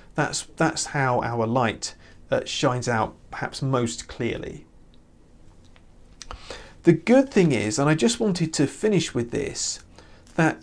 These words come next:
sincere love, you might be thinking, "Well, I don't have that kind of love. You know, I don't have that kind of love." And I, I can sympathise because, you know, love is hard, isn't it?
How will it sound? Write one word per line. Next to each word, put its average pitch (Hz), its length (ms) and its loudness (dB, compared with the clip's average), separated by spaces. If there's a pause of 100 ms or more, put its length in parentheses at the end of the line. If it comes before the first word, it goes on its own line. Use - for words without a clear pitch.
(120)
sincere 208 680 4
love, 139 680 4 (520)
you 180 160 6
might 240 220 6
be 160 80 2
thinking, 151 500 2
"Well, 170 360 6 (180)
I 196 120 2
don't 226 200 2
have 190 240 -2
that - 160 -2
kind 127 260 -2
of - 120 -8
love. - 380 -8 (480)
You 143 100 0
know, 139 200 4
I 170 120 6
don't 196 200 4
have 170 260 0
that 135 180 -2
kind 123 240 -2
of 117 120 -6
love." 101 320 0 (1200)
And 185 360 4
I, 208 240 4
I 240 120 4
can 226 140 2
sympathise 156 600 0
because, 147 480 0 (640)
you 185 120 0
know, 175 300 8 (220)
love 208 300 4
is 185 140 4
hard, 165 400 2
isn't 160 260 0
it? - 180 -8